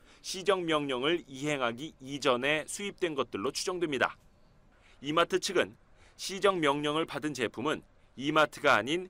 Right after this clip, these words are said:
이마트 트레이더스 상품이라며 트레이더스에서는 해당 상품을 철수해 문제될 것 없다는 입장입니다.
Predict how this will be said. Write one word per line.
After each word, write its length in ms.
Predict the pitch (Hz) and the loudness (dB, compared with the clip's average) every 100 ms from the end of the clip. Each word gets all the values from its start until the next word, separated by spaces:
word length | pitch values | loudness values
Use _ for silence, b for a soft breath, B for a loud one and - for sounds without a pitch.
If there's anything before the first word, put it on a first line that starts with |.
| _ - | _ -6
이마트 580 | 135 143 127 - 160 156 | 0 4 4 2 -2 -2
트레이더스 540 | - 214 196 151 - | -2 -2 0 0 -2
상품이라며 640 | 165 170 170 147 101 139 - _ _ b b b - | -10 -10 -6 0 2 2 -4 _ _ b b b -2
트레이더스에서는 920 | 202 196 180 165 165 156 175 104 104 b b b | 2 4 4 2 0 0 -2 -2 -6 b b b
해당 320 | 170 160 165 | 0 2 2
상품을 440 | 151 156 120 131 180 | 0 -6 -4 -4 -4
철수해 520 | - 185 160 143 - - - | -2 -4 0 0 0 -6 -6
문제될 560 | 117 147 151 151 117 | -4 -2 0 2 0
것 220 | - 160 80 | 0 -2 -2
없다는 500 | 95 - 127 156 175 | -4 0 0 0 -4
입장입니다. 580 | - 165 156 123 82 | 0 0 2 0 -2